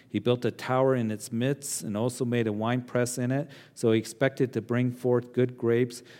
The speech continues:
but it brought forth wild grapes. And he goes on to say how he was gonna deal with this vineyard. He gave him everything to succeed. He gave him the best land. He, he cleared it out, the best of the, the grapes,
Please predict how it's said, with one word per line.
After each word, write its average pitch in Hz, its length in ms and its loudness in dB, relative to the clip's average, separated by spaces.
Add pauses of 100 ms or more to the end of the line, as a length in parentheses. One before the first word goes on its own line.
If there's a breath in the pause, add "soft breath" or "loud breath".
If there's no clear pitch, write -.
(120)
but 110 120 2
it 107 160 -2
brought 123 240 2
forth 123 480 0 (240 loud breath)
wild 110 460 0
grapes. 95 400 -4
And 101 100 -4
he 104 80 -4
goes 120 260 2
on 117 200 0
to 107 140 -4
say 113 500 2 (260 loud breath)
how 107 140 -2
he 113 180 0
was 110 180 0
gonna 110 240 -2
deal 120 440 2
with 104 220 -2
this 104 180 -6
vineyard. 107 560 -6 (640 soft breath)
He 123 140 4
gave 139 240 6
him 135 240 0
everything 139 600 2
to 113 120 0
succeed. 117 680 0
He 104 80 -4
gave 120 240 2
him 110 140 0
the 104 100 -2
best 123 520 -2
land. 143 460 2 (260 loud breath)
He, 101 220 -4
he 110 240 2
cleared 151 460 6
it 139 120 4
out, 147 380 2
the 113 80 -2
best 135 360 0
of 120 100 -2
the, 120 120 0
the 107 360 -2
grapes, 147 640 2